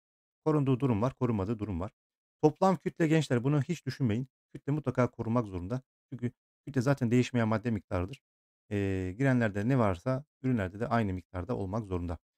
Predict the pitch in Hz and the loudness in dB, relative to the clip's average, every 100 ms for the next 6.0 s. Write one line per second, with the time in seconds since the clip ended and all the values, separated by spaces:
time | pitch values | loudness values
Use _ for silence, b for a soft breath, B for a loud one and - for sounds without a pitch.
0 | _ _ - 156 190 180 160 190 170 147 | _ _ 0 2 4 4 4 2 4 2
1 | 135 - 156 - _ _ - 104 165 127 | 2 2 0 -2 _ _ -12 0 4 6
2 | 117 104 107 90 98 - 131 - 117 110 | 4 4 -2 -4 -4 -4 -6 -6 -4 -2
3 | - 110 107 107 104 110 98 92 - 92 | -2 -4 0 0 0 0 -2 -4 -8 -8
4 | 98 139 _ _ _ _ 156 156 143 139 | -6 -6 _ _ _ _ 2 4 4 0
5 | 135 131 131 127 131 107 101 95 113 156 | 2 2 4 4 4 2 0 0 0 -2